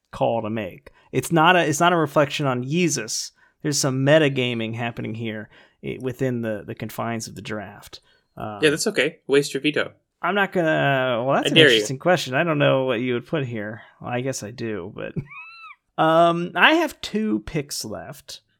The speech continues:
Speaker 1: There are three spots total. I'm gonna leave Yeezus. That's the call that I'm gonna make. I'm gonna leave Yeezus. This is the correct place for Yeezus. It's, uh, it's only, it's two off from where I had it. I had it at six,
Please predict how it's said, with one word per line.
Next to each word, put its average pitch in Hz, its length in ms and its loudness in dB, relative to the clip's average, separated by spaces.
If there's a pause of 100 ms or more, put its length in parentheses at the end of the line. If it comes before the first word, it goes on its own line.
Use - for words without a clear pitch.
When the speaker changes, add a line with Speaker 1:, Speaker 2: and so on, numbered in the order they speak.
(260)
Speaker 1:
There 165 120 0
are 147 100 0
three 180 520 -2
spots 170 560 -2
total. - 720 -8 (160)
I'm 247 200 6
gonna 247 160 6
leave 190 400 4
Yeezus. 131 580 -2
That's 180 220 2
the 185 80 -2
call 147 360 2
that 120 100 2
I'm 113 100 0
gonna 110 140 -2
make. 92 220 -6
I'm 151 80 0
gonna 190 140 4
leave 180 240 6
Yeezus. 131 400 0
This 175 160 -2
is 147 160 -2
the - 140 -6
correct 139 640 0 (580)
place 139 300 0
for 139 160 -6
Yeezus. 107 580 -8
It's, - 380 -4
uh, 117 840 -4
it's - 180 -8
only, 302 160 -2
it's - 160 -6
two 254 220 2
off 147 220 6
from 131 120 -4
where 123 120 -2
I 92 140 -2
had - 220 -12
it. - 180 -20
I 160 100 0
had 147 160 2
it 123 80 -2
at - 120 -10
six, - 400 -12